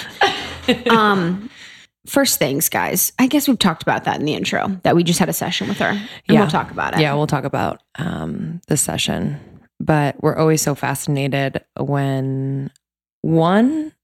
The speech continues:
Speaker 2: And you're
Speaker 1: you got the ping to reach out to us in a way.
Speaker 2: So the fact that it's about us,
Speaker 1: <laughs>
Speaker 2: uh,
Speaker 1: No,
Speaker 2: already.
Speaker 1: but I just, I'm always so fascinated, you know, like,
Speaker 2: Yeah.
Speaker 1: when, when you get those messages. So one, we're so grateful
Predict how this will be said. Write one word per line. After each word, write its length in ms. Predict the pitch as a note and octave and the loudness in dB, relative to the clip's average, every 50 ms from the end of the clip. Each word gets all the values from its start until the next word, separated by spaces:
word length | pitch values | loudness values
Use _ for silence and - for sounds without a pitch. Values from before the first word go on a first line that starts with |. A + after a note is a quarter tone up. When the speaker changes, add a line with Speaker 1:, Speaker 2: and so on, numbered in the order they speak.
| _ _ _ _ _ _ _ _ _ _ _ - | _ _ _ _ _ _ _ _ _ _ _ 2
Speaker 2:
And 180 | A3+ C4 B3+ | 4 6 6
you're 240 | A#3 A3 E3 D#3+ C3+ | 6 4 2 0 -2
Speaker 1:
you 240 | A#2+ D#3+ E3 F#3 G3 | 2 4 4 4 4
got 240 | F#3+ G3+ G3 - - | 4 2 0 0 -2
the 60 | F3+ | -6
ping 340 | - - - E3+ E3 E3+ D#3 | -6 -2 0 2 2 2 2
to 100 | E3 D3+ | 2 0
reach 220 | D3+ D3+ D3 - | 0 0 0 0
out 140 | C#3 C#3+ - | -2 -2 -2
to 120 | - - - | -4 -6 -4
us 360 | - B2 B2 A#2+ - - - - | -6 -6 -4 -4 -4 -4 -4 -4
in 120 | - - | -6 -6
a 60 | - | -6
way. 320 | - - - - D3+ - _ _ _ _ _ _ _ | -4 -6 -6 -6 -8 -10 _ _ _ _ _ _ _
Speaker 2:
So 340 | - - - A#3+ A3 G#3 G3+ - - _ _ _ _ _ | -2 2 4 4 4 4 2 -4 -12 _ _ _ _ _
the 80 | - G3+ | 2 4
fact 240 | - A3+ A#3 A#3 - | 4 4 4 4 0
that 120 | C#4+ A#3 | 0 0
it's 140 | C4 - - | 0 0 2
about 240 | F#3+ F3 E3+ E3+ D#3+ | 2 2 2 2 2
us, 180 | D#3 E3 F#3+ - G3 - | 2 2 2 2 0 -2
Speaker 1:
<laughs> 80 | - - | 0 0
Speaker 2:
uh, 120 | F3+ F#3+ - - - - - - | 0 0 0 -2 -6 -4 0 4
Speaker 1:
No, 60 | G#3 | 6
Speaker 2:
already. 380 | - D#4+ D#4+ D4+ C4+ B3 - G#3 - - - - | 6 8 8 8 6 6 4 2 0 -6 0 2
Speaker 1:
but 140 | F#4+ D4+ | 4 4
I 160 | D4 C4+ C#4 C#4 | 6 4 4 2
just, 200 | D4 D#4 - - | 2 0 0 2
I'm 200 | B3+ C4+ C4+ C4 | 2 2 2 2
always 260 | C4+ C#4+ D#4 D4 - | 2 2 2 2 2
so 140 | - D4+ C4 | 2 0 2
fascinated, 720 | - C4 B3 C4+ B3+ - - B3 B3 A#3+ A3+ A3+ G#3+ F#3 | 2 2 2 0 -2 -2 0 2 2 4 4 4 2 4
you 120 | G#3 G#3 G#3 | 4 4 4
know, 220 | G#3 G3+ G#3 G#3+ G#3+ | 4 4 4 4 4
like, 180 | G#3+ G3+ F#3+ | 2 2 2
Speaker 2:
Yeah. 60 | E3+ G3 F#3+ F#3 | 2 2 2 2
Speaker 1:
when, 140 | F#3 F#3 F3+ - | 0 -2 -2 0
when 180 | F#3+ F#3+ G3 F#3+ | 0 0 2 2
you 100 | F#3+ F#3 | 2 2
get 260 | E3+ F#3 F3+ F3+ - | 2 0 -2 0 0
those 420 | F#3 F3+ F3 F3 E3+ - - - - - - - - - - - _ | 2 4 4 2 2 -2 -6 -10 -12 -18 -20 -20 -18 -20 -20 -8 _
messages. 1000 | - F3 F3 E3+ - F#3 F3 - F3 E3+ E3 E3 D#3+ D#3+ D#3+ D#3+ D#3 - - - - _ - - - - - _ _ - | 0 0 0 2 0 0 0 2 2 2 2 2 0 0 0 0 0 -2 -2 -4 -6 _ -18 -18 -18 -18 -20 _ _ -4
So 220 | - - F#3 D#3+ D3+ | 2 4 4 4 4
one, 420 | D3 D3+ D#3+ F#3+ F#3+ G3 G3 F#3 | 2 2 2 2 2 2 2 2
we're 120 | E3 E3 | 2 0
so 200 | D3+ - E3+ D#3 | 2 2 0 0
grateful 520 | - D3 - - - - D#3 E3+ G3+ B3+ | 0 -2 -6 -8 -4 0 0 0 0 -2